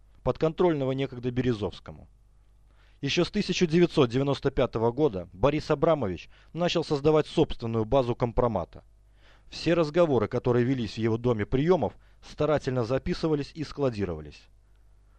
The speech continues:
Вряд ли, конечно, думал он тогда, что пройдет время, и пленки эти станут свидетельствовать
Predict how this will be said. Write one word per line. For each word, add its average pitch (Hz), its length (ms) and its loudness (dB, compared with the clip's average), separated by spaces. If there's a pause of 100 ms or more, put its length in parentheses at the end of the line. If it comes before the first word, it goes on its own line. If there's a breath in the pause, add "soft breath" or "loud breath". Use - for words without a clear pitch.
(380)
Вряд 175 300 4
ли, 147 120 -2
конечно, 143 340 -2
думал 135 360 2
он 135 140 2
тогда, 127 540 -2 (220)
что - 220 0
пройдет 143 420 2
время, 120 420 -2 (160)
и 139 140 -6
пленки 175 400 2
эти 110 160 -4
станут 131 400 -4
свидетельствовать 117 880 -6